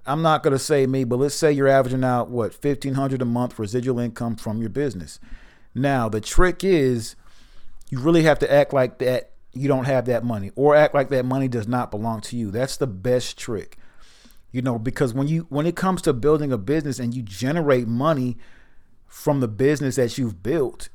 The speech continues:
you have to look at it as that's not your money. So you've built a business, so that money is for the business or other businesses.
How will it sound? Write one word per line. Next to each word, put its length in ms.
you 200
have 300
to 140
look 320
at 80
it 260
as 460
that's 320
not 360
your 240
money. 540
So 160
you've 280
built 240
a 80
business, 640
so 200
that 180
money 300
is 260
for 260
the 140
business 560
or 260
other 280
businesses. 760